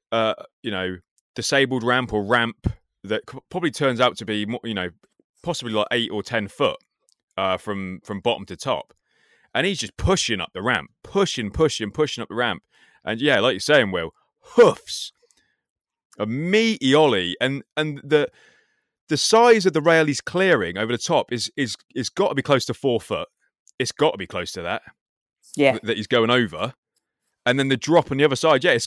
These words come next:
Speaker 1: I mean, it's, it's a decent drop, mate, isn't it? And he cl-, he clears that by a country mile. They do get a nice little flash in there, so there, there is, there's gotta be a photo of that somewhere knocking about, which I'm,
Speaker 2: Yeah.
Speaker 1: I'll have a
Speaker 2: I've
Speaker 1: little
Speaker 2: got
Speaker 1: look
Speaker 2: it,
Speaker 1: for. But
Speaker 2: I've got it paused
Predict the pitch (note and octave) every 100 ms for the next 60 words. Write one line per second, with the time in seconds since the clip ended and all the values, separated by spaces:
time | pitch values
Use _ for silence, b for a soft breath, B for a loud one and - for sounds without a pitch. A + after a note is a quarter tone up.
0 | - C#3+ D3 C#3+ - B2+ D#3+ D3 G#3+ -
1 | A#2 G#3 G3+ G#2+ F#2 F#3 A2 G#2 D#3+ -
2 | C#3 F3+ F3 D3 C#3+ G#2 F2+ G#2 G2 B2
3 | - A#2 B2+ G2 G2+ D3+ D3 C#3+ C#3 C3+
4 | - A#2 - D3 - G2 F2+ F2 G2 G#2+
5 | F#2+ A2 A#2 - - G2+ - C3 A2 G2
6 | B2+ B2 F#2 E2+ E2 F2+ - G2 F2 E2
7 | E2+ - E2 D#2 D#2 D#2+ - F2 E2 C3+
8 | C3+ C3+ B2+ G2 F#2 F2 E2+ G2 F2 F2
9 | E2 D#2+ F2 - _ _ _ _ _ _
10 | - D3 G3+ D#3+ - F#3+ F3 D#3+ C#3+